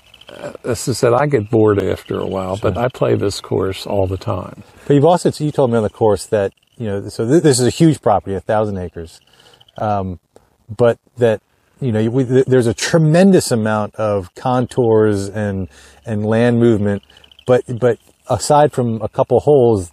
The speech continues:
Speaker 2: not a lot of land was moved.
Speaker 1: There was probably thirty thousand yards of land.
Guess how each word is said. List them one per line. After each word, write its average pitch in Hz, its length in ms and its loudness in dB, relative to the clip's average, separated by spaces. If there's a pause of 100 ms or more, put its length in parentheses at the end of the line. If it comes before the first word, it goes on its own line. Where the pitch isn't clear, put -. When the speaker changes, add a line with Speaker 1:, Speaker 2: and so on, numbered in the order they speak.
(120)
Speaker 2:
not 123 420 0
a 117 100 -2
lot 113 240 2
of 101 100 -2
land 104 340 -4
was 92 140 -6
moved. 113 340 -8 (1040)
Speaker 1:
There 135 160 6
was 120 680 0
probably 139 360 -2
thirty 123 360 -2
thousand 110 540 -4
yards 110 460 -2
of 110 420 -4
land. 110 560 -4